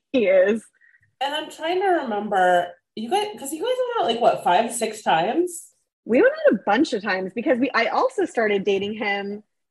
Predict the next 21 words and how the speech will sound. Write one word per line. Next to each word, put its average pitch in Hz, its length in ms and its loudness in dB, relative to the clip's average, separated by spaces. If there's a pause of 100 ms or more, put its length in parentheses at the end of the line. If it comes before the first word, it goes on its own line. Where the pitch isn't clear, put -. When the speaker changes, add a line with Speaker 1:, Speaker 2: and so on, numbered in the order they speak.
(200)
Speaker 1:
I 254 60 0
think 311 120 4
it - 60 -4
was 403 140 -4
October 220 720 0
of 170 160 -2
twenty 196 320 -6
twenty. 180 420 -6
So 214 180 0
I, 208 140 4
like, 208 220 0
started 247 380 0
dating 302 280 -2
him, 339 240 -4
and 214 100 -6
then 196 100 -4
I 185 80 0
left 226 300 0
for 202 100 -4
two 196 220 -10
months 165 560 -12